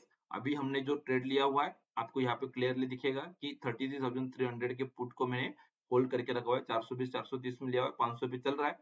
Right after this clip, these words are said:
दो सौ सत्तर का स्टॉप लॉस लगा के हम market में hold करेंगे। कल अगर market gap down हो जाता है, तो सीधा सीधा target को प्रॉफिट book करेंगे। ठीक है, तो ये video अगर आपको अच्छा लगता है, तो अपना channel जरूर subscribe करेंगे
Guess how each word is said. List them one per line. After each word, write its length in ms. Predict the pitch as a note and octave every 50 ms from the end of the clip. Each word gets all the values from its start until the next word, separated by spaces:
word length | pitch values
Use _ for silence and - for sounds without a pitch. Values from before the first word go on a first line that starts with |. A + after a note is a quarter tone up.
| _ _ B2
दो 140 | A#2+ A#2+ A#2+
सौ 220 | B2 C3 B2+ B2+
सत्तर 160 | G#2+ - B2+
का 140 | B2+ - C#3
स्टॉप 220 | C3+ A2 - -
लॉस 160 | B2 B2 B2 B2
लगा 180 | A2 A2 A2+
के 120 | A2+ - C#3
हम 140 | A#2+ B2+ C#3
market 360 | A#2 G#2 G2+ - - A2+ A#2+
में 140 | D3+ G3 C4 - - - _ _ _ -
hold 200 | D3+ D#3+ D#3 C#3
करेंगे। 300 | B2 A2 G#2 G#2 G2+ G#2
कल 200 | - - B2+ B2
अगर 200 | B2+ B2 C3 B2+
market 300 | B2 A#2+ A#2 A2+ B2+ B2
gap 220 | B2 A2+ G#2 G2+ -
down 140 | C3 C#3 D3
हो 140 | D3+ D#3+ D#3
जाता 300 | D3 D3+ D3 - A#2+ A#2+
है, 160 | C3 - -
तो 60 | - A#2+
सीधा 280 | - - B2+ A#2+ B2
सीधा 240 | A#2+ A#2+ A#2 B2 C3+
target 360 | B2+ - G#2 G2+ G#2 A2+ A2
को 120 | - - -
प्रॉफिट 340 | - A#2 G2+ - C3 B2+
book 240 | D3 D#3 D3+ D3+ -
करेंगे। 340 | A2+ F#2+ F#2 F2 F2 D#2+ - - _ _ _ _ _ _ -
ठीक 120 | C3+ C#3 C3+
है, 80 | F#3+
तो 400 | G3 - - - _ _ - A#2
ये 100 | B2+ C#3+
video 280 | C#3 B2 B2 B2+ D3 D3+
अगर 140 | D3 D3 C#3
आपको 200 | C3+ - - D#3
अच्छा 220 | C#3+ C#3 - E3 D3
लगता 340 | D3 D3 - _ - D3+
है, 140 | D3+ - - - - _ _ -
तो 80 | A#2 A2
अपना 180 | - C#3+ C3+
channel 320 | C3 C3 A#2+ A#2+ B2+ C3+ B2+
जरूर 200 | B2+ B2 C3 B2+
subscribe 400 | B2+ C3 B2+ - C#3 B2+ B2 B2+
करेंगे 400 | - C3 C3 C3 C3+ D3+ E3+